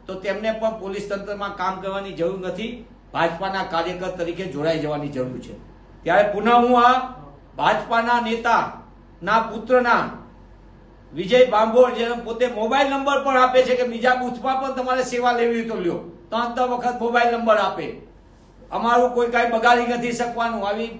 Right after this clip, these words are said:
ડંફાસો મારે છે, અપશબ્દનો પ્રયોગ કરે છે અને ડરને ભયનું વાતાવરણ બૂથની અંદર કરે છે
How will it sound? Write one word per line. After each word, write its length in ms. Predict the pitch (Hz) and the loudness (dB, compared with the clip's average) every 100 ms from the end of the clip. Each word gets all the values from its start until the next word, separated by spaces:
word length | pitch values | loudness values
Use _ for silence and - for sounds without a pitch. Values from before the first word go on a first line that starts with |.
| - - - | -18 -20 -8
ડંફાસો 560 | 185 220 220 247 254 254 | -6 0 4 4 4 2
મારે 240 | 240 240 | 2 0
છે, 180 | - 180 - - - | -2 -6 -10 -16 -8
અપશબ્દનો 640 | - 220 - 247 233 254 254 240 | -2 -2 -2 -2 2 2 2 0
પ્રયોગ 320 | 247 277 269 | 4 4 4
કરે 180 | 262 254 247 | 2 2 2
છે 80 | 254 | -2
અને 120 | 247 | -2
ડરને 360 | 220 233 247 254 | -2 -2 0 -4
ભયનું 340 | 214 226 254 240 | -4 -2 -2 0
વાતાવરણ 480 | 220 220 240 269 233 180 | 0 0 -2 -4 -6 -10
બૂથની 400 | 247 254 311 294 | -8 -8 -6 -4
અંદર 240 | 277 277 240 | -2 -2 -2
કરે 180 | 233 | -4
છે 120 | 226 | -6